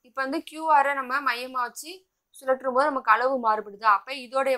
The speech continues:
வலைபரப்பு நம்ம என்னன்னு சொல்லி கண்டுபிடிக்கணும். Equal to pi into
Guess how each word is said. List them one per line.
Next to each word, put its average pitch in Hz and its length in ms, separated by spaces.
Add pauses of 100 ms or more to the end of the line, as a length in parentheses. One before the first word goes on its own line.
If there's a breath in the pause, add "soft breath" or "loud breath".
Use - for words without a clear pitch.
வலைபரப்பு 233 520
நம்ம 202 200
என்னன்னு 202 260
சொல்லி 226 140
கண்டுபிடிக்கணும். 180 640 (760)
Equal 247 360
to 285 80 (180)
pi 233 140 (200)
into 247 300